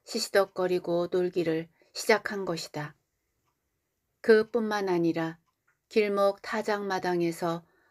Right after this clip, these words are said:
아이들과 뜀뛰기까지 하다가 점심때 가까이 해서야 다음 마을로 건너가는 것이었다.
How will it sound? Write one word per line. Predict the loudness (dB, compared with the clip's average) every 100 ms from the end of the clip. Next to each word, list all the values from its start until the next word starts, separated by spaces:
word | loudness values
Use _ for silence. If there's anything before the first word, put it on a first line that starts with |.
| _
아이들과 | 0 2 2 0 0 0 0 0 -8 _ _ _
뜀뛰기까지 | -2 0 -4 -2 -2 0 0 0
하다가 | -4 -4 -4 -4 -8 -8 _ _ _ _ _ _
점심때 | 2 2 0 -4 -2 0 0 0
가까이 | -6 -4 0 0 0
해서야 | -4 -6 -2 -2 -2 -6 _ _ _ _
다음 | -4 0 0
마을로 | 2 2 2 0 0 0 -2 _ _ _ _
건너가는 | -2 0 -2 -2 0 0 0
것이었다. | -4 -4 -2 -4 -6 -10 -10